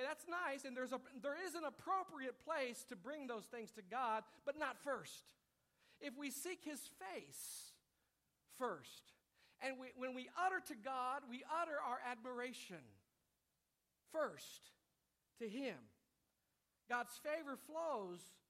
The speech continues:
wherever his face is directed. The greatest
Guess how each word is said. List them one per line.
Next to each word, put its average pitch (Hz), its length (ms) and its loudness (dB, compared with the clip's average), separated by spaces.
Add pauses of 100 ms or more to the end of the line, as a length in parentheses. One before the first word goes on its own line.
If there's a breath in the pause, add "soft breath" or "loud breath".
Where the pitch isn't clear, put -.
(440 soft breath)
wherever 262 440 0
his 226 180 -2 (180)
face 285 460 -4
is 214 180 -6
directed. 202 560 -6 (1700)
The 160 80 -12
greatest 269 480 0